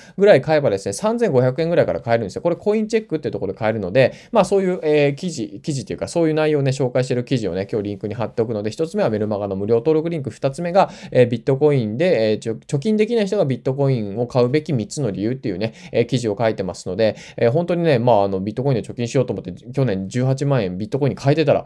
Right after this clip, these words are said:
ね、三十二万円増えて五十万円になってるってこと。これ、僕がもし今ね、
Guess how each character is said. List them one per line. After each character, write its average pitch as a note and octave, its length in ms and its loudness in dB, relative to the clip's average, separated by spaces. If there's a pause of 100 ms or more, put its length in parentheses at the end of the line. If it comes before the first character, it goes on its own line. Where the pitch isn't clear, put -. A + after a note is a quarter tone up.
(260)
ね、 C3 180 4
三 D#3 200 0
十 C3+ 80 0
二 G#2+ 120 0
万 B2 180 2
円 B2+ 60 0
増 D#3 100 2
え D3+ 60 4
て C#3+ 100 -4
五 A2+ 160 -2
十 C3+ 140 2
万 D3+ 120 4
円 A#2+ 60 2
に G2 40 -2
な A#2 60 0
っ - 40 -6
て A2+ 100 -2
る G2+ 60 -4
っ - 20 -12
て F#2 60 -6
こ F#2 80 -2
と。 A#2+ 60 -8
こ B3+ 100 6
れ、 C#4+ 80 6
僕 A3 460 0
が G#3+ 60 4
も A3 100 2
し G#3+ 120 -4
今 G2+ 320 0
ね、 C#3+ 220 2